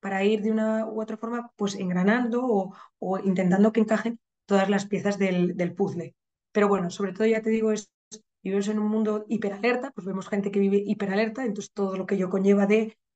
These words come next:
vivir, pues, con baja tolerancia a la frustración, vivir un poco, pues, con, de, con mucha rabia, con mucha frustración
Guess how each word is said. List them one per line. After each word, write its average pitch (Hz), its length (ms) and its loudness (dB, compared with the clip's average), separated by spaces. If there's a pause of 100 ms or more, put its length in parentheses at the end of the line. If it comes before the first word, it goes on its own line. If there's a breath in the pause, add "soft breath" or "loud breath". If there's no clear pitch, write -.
(140)
vivir, 202 440 2
pues, - 220 -8
con 185 220 -6
baja 180 180 -2
tolerancia 180 400 -2
a 180 40 -2
la 175 60 -2
frustración, 190 800 0 (240 loud breath)
vivir 185 260 4
un 180 100 0
poco, 196 220 0
pues, 190 280 -4 (160)
con, 190 280 -2
de, 202 160 -2
con 185 680 -2
mucha 196 400 2
rabia, 196 480 0
con 196 180 -8
mucha 196 240 -6
frustración 202 800 4